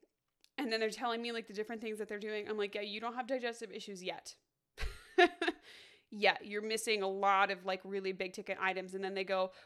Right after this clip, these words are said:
"Well, 'cause I don't have issues, I don't need help." And I'm just like, "Yeah, but you're gonna need help in, like, six to twelve months.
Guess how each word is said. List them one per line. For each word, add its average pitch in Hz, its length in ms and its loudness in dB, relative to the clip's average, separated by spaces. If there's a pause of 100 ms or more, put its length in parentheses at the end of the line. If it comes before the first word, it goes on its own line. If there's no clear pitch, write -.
"Well, 220 100 2
'cause 254 160 -2
I 285 140 8
don't 311 140 4
have 262 180 4
issues, 226 580 -2
I 214 140 4
don't 214 120 2
need 202 140 -6
help." 175 400 -6
And 202 100 -2
I'm 190 140 2
just 190 160 -6
like, 180 260 -2
"Yeah, 202 160 4
but 196 140 0
you're 196 100 -6
gonna 190 220 0
need 180 160 -2
help 180 220 -8
in, 170 80 -8
like, 180 180 -10
six 143 200 -12
to 180 100 -12
twelve 156 240 -14
months. - 200 -14